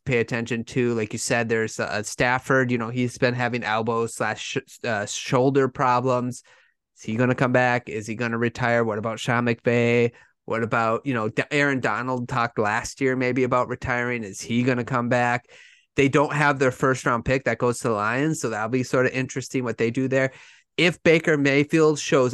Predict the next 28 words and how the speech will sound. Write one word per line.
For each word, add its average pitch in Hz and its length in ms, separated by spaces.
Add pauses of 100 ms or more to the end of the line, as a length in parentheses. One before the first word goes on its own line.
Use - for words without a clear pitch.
enough, 120 640
do 131 120
they 113 140
ke-, - 180
like 127 200
you 117 60
said 147 280
earlier, 127 320
do 131 160
they 123 140
keep - 320
him, 110 360
even 165 280
if 160 160
Stafford 139 480
come 123 260
back, 151 460
comes 135 280
back, 175 360
just - 340
in 123 80
case 117 300
Stafford 113 580
gets 113 220
injured 131 340
quickly 110 380
or 104 120
whatever? 107 440